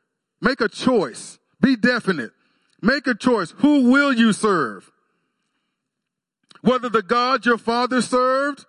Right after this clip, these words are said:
in the region beyond the river? Are you gonna serve your past, your history, your heritage? Are you gonna serve that? Put it away.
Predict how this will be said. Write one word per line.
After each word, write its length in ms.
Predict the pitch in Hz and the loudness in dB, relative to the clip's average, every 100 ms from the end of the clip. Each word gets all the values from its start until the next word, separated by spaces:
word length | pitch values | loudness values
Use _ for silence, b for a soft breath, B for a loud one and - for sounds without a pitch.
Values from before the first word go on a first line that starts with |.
| _ _ | _ _
in 140 | 240 240 | -2 0
the 100 | 226 | 2
region 380 | 226 254 247 233 | 2 2 0 0
beyond 460 | 233 233 254 254 | 2 0 0 0
the 60 | 247 | 2
river? 500 | 254 262 285 277 277 _ _ _ _ _ _ _ _ _ _ _ _ _ _ _ _ _ _ _ _ _ _ _ _ - | 4 2 0 -2 -6 _ _ _ _ _ _ _ _ _ _ _ _ _ _ _ _ _ _ _ _ _ _ _ _ -2
Are 80 | |
you 140 | 185 226 | 0 2
gonna 220 | 269 247 | 2 0
serve 580 | - 254 269 269 269 - _ _ - | -2 0 2 0 0 -6 _ _ -2
your 180 | 226 | 0
past, 580 | 208 247 254 262 277 - - | 0 0 2 0 -4 -8 -2
your 160 | 226 | 0
history, 520 | 202 254 202 262 277 269 _ | 2 0 0 0 0 -2 _
your 120 | 233 | -2
heritage? 600 | 202 247 262 269 277 277 b - | 0 0 0 0 0 -2 b 0
Are 80 | |
you 80 | 233 | 2
gonna 180 | 262 262 | 2 0
serve 380 | 233 262 277 247 | 0 2 2 0
that? 240 | 269 294 b b b - | -2 -2 b b b 0
Put 160 | 226 | 0
it 60 | 233 | 2
away. 420 | 262 277 262 | 2 0 0